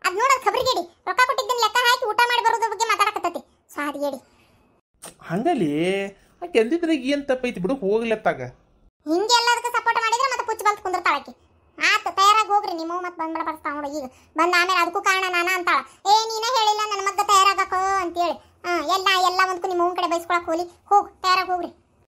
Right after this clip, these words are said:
Speaker 2: <laughs> ಮಾವ, ಆದ್ರೂ ಏನಾನ ನಮ್ಮ ಅಕ್ಕನ್ನ ಬಗ್ಸಕ್ ಆಗಂಗಿಲ್ಲ ಬಿಡು ನಿಂಗೆ. ಆ? ಏನಾದ್ರೂ ನಿನ್ನ ಹಿಡಿಬೇಕು, ನಮ್ಮ ಅಕ್ಕನ ನೋಡ್ ಮಾವ. ಏ, ಸಾಕ್ ಬಿಡ್ಲಿ, ಎಷ್ಟು ಕೊಚ್ಕೋತಿಲಿ. ಒಂದ್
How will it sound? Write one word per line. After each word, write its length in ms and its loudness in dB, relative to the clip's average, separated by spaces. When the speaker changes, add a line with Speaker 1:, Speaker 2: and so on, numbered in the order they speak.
Speaker 2:
<laughs> 280 0
ಮಾವ, 220 -2
ಆದ್ರೂ 300 2
ಏನಾನ 420 0
ನಮ್ಮ 280 -2
ಅಕ್ಕನ್ನ 540 0
ಬಗ್ಸಕ್ 280 -4
ಆಗಂಗಿಲ್ಲ 240 -8
ಬಿಡು 120 -12
ನಿಂಗೆ. 460 -20
ಆ? 80 -6
ಏನಾದ್ರೂ 440 2
ನಿನ್ನ 300 -4
ಹಿಡಿಬೇಕು, 360 -2
ನಮ್ಮ 200 -2
ಅಕ್ಕನ 260 -6
ನೋಡ್ 140 -2
ಮಾವ. 160 -8
ಏ, 140 -6
ಸಾಕ್ 400 0
ಬಿಡ್ಲಿ, 320 -2
ಎಷ್ಟು 260 0
ಕೊಚ್ಕೋತಿಲಿ. 760 -2
ಒಂದ್ 420 -2